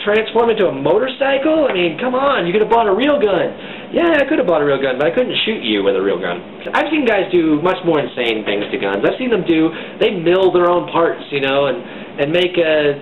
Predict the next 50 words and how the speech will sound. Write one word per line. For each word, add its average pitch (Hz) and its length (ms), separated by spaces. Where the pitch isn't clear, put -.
you 151 80
know, 135 140
a - 20
grenade 165 240
launcher 156 320
that 135 80
really 165 240
shoots 185 240
grenades 156 320
or 117 80
something. 123 240
I 214 160
mean, 214 80
they've 240 160
done 262 240
some 196 80
crazy 208 320
things 214 240
to 135 80
these 117 160
guns. 110 320
I've 139 160
seen, 123 240
these 277 240
are 196 80
just 208 240
store-bought 208 500
parts 240 240
put 208 80
in, 208 240
put 220 160
together 208 240
in 190 80
the - 80
proper 214 240
proportion. 185 720
A 185 80
lot 208 100
of 208 80
these 202 240
parts 190 320
are 156 60
pretty 175 160
unique 147 420
because 147 160
I 143 160
go 151 160
and 135 160
find 156 320
strange 143 260